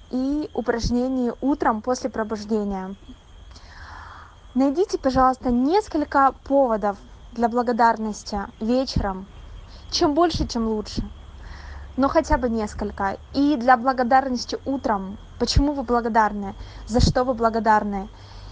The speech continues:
И увидьте, пожалуйста, что, а, вы живете в прекрасном доме, в прекрасной квартире. У вас есть возможность видеть красивый интерьер. Вы спите на кровати.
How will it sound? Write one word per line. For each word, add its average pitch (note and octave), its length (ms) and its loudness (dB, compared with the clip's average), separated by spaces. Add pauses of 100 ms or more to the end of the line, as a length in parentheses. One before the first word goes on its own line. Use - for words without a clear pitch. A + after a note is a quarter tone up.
(260)
И C4+ 300 2
увидьте, C4+ 440 0
пожалуйста, A#3 560 2
что, A3+ 600 -2 (340)
а, A3 280 4
вы A#3+ 120 -2
живете C#4 480 0
в A3+ 60 -12
прекрасном B3+ 680 0
доме, B3 380 2
в - 400 -14
прекрасной A#3 720 0
квартире. A#3+ 680 -4 (520)
У A3+ 60 -4
вас A#3+ 320 4
есть C#4 160 -6
возможность B3 640 0
видеть A#3+ 380 -4 (1160)
красивый C#4+ 560 0
интерьер. B3+ 800 0 (680)
Вы A3 100 0
спите A3 400 -2
на A3 100 2
кровати. G#3+ 720 2